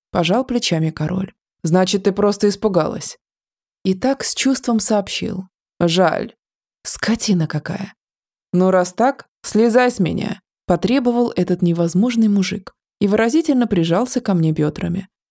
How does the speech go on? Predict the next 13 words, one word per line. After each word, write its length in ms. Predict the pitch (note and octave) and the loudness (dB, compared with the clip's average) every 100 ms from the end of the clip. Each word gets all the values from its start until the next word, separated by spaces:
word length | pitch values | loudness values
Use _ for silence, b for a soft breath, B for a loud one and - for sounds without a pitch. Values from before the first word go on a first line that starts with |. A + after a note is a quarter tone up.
| - | 0
давая 380 | F#3+ F3+ F3+ D#3+ | 2 4 2 2
понять, 500 | D#3+ D#3 F3+ A3 - _ _ | 0 0 0 0 -6 _ _
что 220 | - - | -4 2
его 240 | A#3+ A#3 A#3 | 2 4 2
желание 560 | A3+ A3+ C#4 D4+ D4 | 4 2 2 2 2
никуда 640 | A#3+ G3+ D4+ - C#4+ D#3+ D#3+ | 4 4 2 0 2 2 2
не 180 | D#3+ E3+ | 2 0
испарилось. 720 | - F3+ F3 F3+ F3+ - - _ _ _ _ | 0 -2 -2 -6 -8 -10 -14 _ _ _ _
«Иначе 420 | - F3+ G3 G3 G3+ | 0 2 2 2 2
придётся 500 | G#3 G3+ G#3 G#3+ G#3 | 2 4 2 2 0
искать 280 | G3 G#3 | 2 0
новую 320 | G#3 G#3 D#3+ D#3 | 2 0 2 0
пряху. 520 | - D3 - - | 0 -4 -4 -10